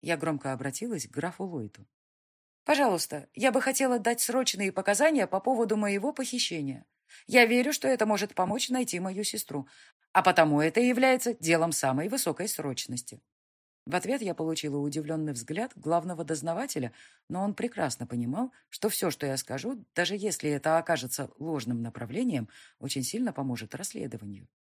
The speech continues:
Конечно же, моя информация будет проверена и перепроверена, но она в любом случае будет важна. М, конечно.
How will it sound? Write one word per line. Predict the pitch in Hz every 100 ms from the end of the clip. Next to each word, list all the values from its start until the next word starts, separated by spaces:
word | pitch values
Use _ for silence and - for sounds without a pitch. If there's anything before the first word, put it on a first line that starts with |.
| _
Конечно | 185 247 311 226
же, | 190 -
моя | - 190 190
информация | 180 190 185 254 262 147
будет | 139 147 143
проверена | - 151 247 240 151
и | - 185
перепроверена, | - 196 202 220 220 143 113 104 - - _ _
но | 143 135 -
она | 139
в | 135
любом | 127 110 233
случае | 240 123 120 113 104
будет | - 123 135
важна. | 170 196 - - _ _ _ _ _ _ _ _ -
М, | 123
конечно. | 113 151 165 127 156 156